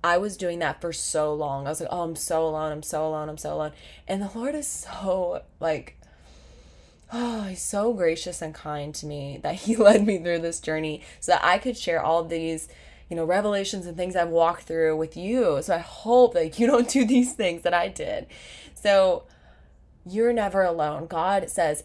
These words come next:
"I will never leave you. I will never forsake you." Wow. Never, never, ever, ever, ever. Even when you feel alone, you are never alone. You can always turn over to the other side of your bed and just give Jesus a big ol' hug.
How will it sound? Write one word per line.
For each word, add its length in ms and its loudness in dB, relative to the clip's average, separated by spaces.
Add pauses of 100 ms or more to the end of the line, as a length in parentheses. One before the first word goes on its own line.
"I 140 -2
will 120 0
never 320 -2
leave 320 -6
you. 320 -2
I 160 -4
will 200 -2
never 580 -4
forsake 720 -8
you." 320 -14 (680)
Wow. 920 0
Never, 840 -2
never, 520 -2
ever, 440 -4
ever, 340 -2
ever. 240 -4
Even 260 -6
when 140 -4
you 80 -6
feel 380 -2 (120)
alone, 380 -4 (220)
you 160 -4
are 120 -2
never 280 -6
alone. 400 -4
You 80 -12
can 140 -10
always 340 -4 (400)
turn 720 -2 (240)
over 240 4
to 140 -8
the 100 4
other 220 2
side 260 2
of 60 -8
your 140 2
bed 520 2
and 180 -4
just 280 -8
give 200 -4
Jesus 420 -10
a 60 -6
big 300 -6
ol' 160 -4
hug. 400 -10